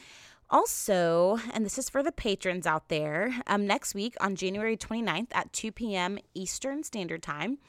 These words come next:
I'm going live online with my good friend Kiani Igwe. Kiani is an educator, an activist, a grad student, and a dear, dear friend of mine.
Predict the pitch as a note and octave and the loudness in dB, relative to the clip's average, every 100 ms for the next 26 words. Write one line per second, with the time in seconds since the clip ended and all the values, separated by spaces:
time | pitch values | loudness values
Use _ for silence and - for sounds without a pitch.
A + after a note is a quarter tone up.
0 | - - - G3 A3+ D4+ G#3+ G3 F#3+ F3 | -20 -20 2 4 4 2 0 0 0 2
1 | E3 E3 F3+ G#3+ - A3+ G#3+ F3+ F3+ F3+ | 4 4 2 0 0 0 2 0 0 -2
2 | G3 F3 E3+ D#3 - B3+ - G#3 F#3+ F#3+ | 0 0 0 -2 2 2 2 0 0 -2
3 | - - G#3 F#3+ F#3+ G3 F#3 D#3+ F3+ D#3 | -6 -6 -4 -2 -2 -2 -4 -4 -4 -2
4 | C#3 F2 - - - - - B3 A3+ G#3 | -4 -4 -10 -20 -20 -20 -8 -2 4 4
5 | G#3+ A#3 - F#3 F3 E3+ E3+ - - C4 | 4 -2 0 2 2 0 -4 -10 0 0
6 | A#3+ - A#3+ G#3+ F#3 - F#3 F#3+ G3+ F#3 | 0 -2 0 2 -2 0 -2 0 -2 -2
7 | F3 F#3+ D#3+ E3+ - F3 D#3+ E3 D3+ E3+ | -2 -4 2 2 2 -2 0 0 -2 -2
8 | E3+ D#3 F3+ G3+ G3+ G#3 F#3+ F3+ F#3 F#3+ | -4 -4 -4 0 0 -2 -4 -4 -2 -2
9 | - F#3+ F#3 F#3 F3 E3+ | -2 -2 0 0 0 -2